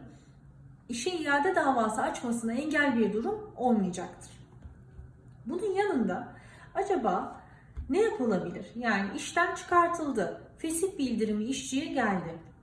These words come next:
İşçi bir ay içerisinde işe iade için başvurusunu yapmak zorunda.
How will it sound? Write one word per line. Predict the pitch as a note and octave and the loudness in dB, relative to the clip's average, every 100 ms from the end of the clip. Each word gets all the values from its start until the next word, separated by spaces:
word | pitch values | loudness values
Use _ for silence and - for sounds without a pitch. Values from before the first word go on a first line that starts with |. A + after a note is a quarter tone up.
| - - - | -20 -20 -2
İşçi | F#4 G4+ - D4 C#4 - | 0 0 -4 -6 -6 6
bir | F4 G#4 G#4+ D#4+ | 8 8 6 2
ay | E4 C4+ | 0 -2
içerisinde | C4+ C4 A3+ G#3 G#3 G3 F#3+ C#4 F#4 - - - - - - - - | -4 0 0 0 -2 -2 0 -2 -4 -10 -18 -20 -20 -20 -20 -20 -10
işe | C4 F4+ | -4 -2
iade | D#4+ D4+ C#4+ C#4+ C#4+ C4 | 0 2 2 2 0 -2
için | A3 - C#4 D4 | -6 -6 -6 2
başvurusunu | C#4 C4 - G#3 G#3 A#3+ E4 D4+ | 2 2 0 -4 -4 -6 -6 -2
yapmak | A3+ A3 G#3 G3 | -2 0 -2 -4
zorunda. | - F3 D#3+ D#3+ - | -6 -6 -8 -10 -12